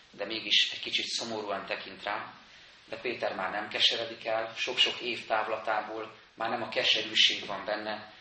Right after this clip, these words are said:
hanem inkább alázattal beszél a megfeszített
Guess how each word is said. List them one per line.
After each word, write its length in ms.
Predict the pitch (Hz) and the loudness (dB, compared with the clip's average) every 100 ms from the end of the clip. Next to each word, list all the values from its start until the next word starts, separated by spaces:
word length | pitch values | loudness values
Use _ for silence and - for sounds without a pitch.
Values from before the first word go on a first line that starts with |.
| - - - - | -20 -20 -12 -2
hanem 180 | 117 110 | 0 0
inkább 380 | 107 104 101 | 2 4 4
alázattal 720 | 113 104 98 107 98 - 98 95 | 4 4 4 2 -2 -2 -2 0
beszél 480 | 101 - 101 95 - - - - | -2 -2 -2 -2 -6 -14 -20 -16
a 80 | 101 | -6
megfeszített 840 | 107 - 110 - 107 101 95 - | -6 -4 -4 -4 -6 -6 -6 -8